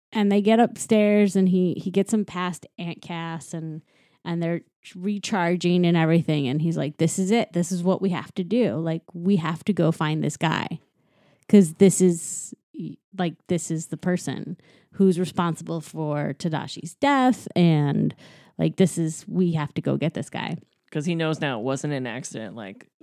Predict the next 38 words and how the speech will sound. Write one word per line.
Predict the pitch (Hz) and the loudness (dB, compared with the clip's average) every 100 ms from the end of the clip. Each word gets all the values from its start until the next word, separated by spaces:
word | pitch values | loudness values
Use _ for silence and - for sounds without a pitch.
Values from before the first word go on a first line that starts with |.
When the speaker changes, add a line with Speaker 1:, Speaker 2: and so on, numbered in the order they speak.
| - | -20
Speaker 2:
somebody | - 160 135 123 117 | -6 -4 -2 -4 -6
did | 127 120 | -8 -8
this | 117 113 | -10 -10
and | 110 | -14
stole | - 98 | -12 -10
his | 90 - | -10 -14
tech. | - - - _ | -18 -20 -20 _
Speaker 1:
So | - 220 196 | 2 6 6
now | 196 208 214 196 185 175 - | 6 4 6 8 6 6 2
he | - 202 190 170 | -2 2 2 4
is, | 175 175 170 165 160 160 165 - - - | 4 4 6 4 2 0 -4 -12 -16 -6
um, | 175 151 135 117 - - - _ _ | -2 -2 -4 -6 -10 -12 -16 _ _
he's | 185 196 | 0 0
gonna | 165 175 - | 4 2 2
upgrade | 185 - 233 240 | -6 -2 2 2
Baymax. | 208 190 175 226 - - - - _ _ _ | 4 4 4 0 -6 -14 -14 -16 _ _ _
And | 175 175 175 - | 2 4 2 0
so | 180 | 0
he | 190 | 0
downloads | 175 170 170 175 180 - 185 180 175 165 - | 0 -2 0 0 0 -2 -2 0 2 0 -4
all | 165 | -6
this | 160 160 | -4 -6
stuff | - 165 160 | -6 -8 -6
for | 170 | -6
him | 165 156 156 | -4 -4 -4
to | - | -6
do, | 160 165 156 151 - _ _ - | -4 -2 -2 -2 -6 _ _ -8
like, | 147 | -6
Speaker 2:
Yeah. | 92 | -6
Speaker 1:
karate. | - 180 156 143 - - - _ | -4 -2 -2 -4 -10 -14 -16 _
Speaker 2:
I | 180 | -4
mean, | 196 185 | -2 -2
the | 185 | -2
software | 185 202 202 | -2 -2 -2
used, | 170 151 156 | 0 0 -4
it's | - | -2
basically | 180 196 208 180 | -2 -2 0 0
like, | 147 139 135 | 0 -2 -4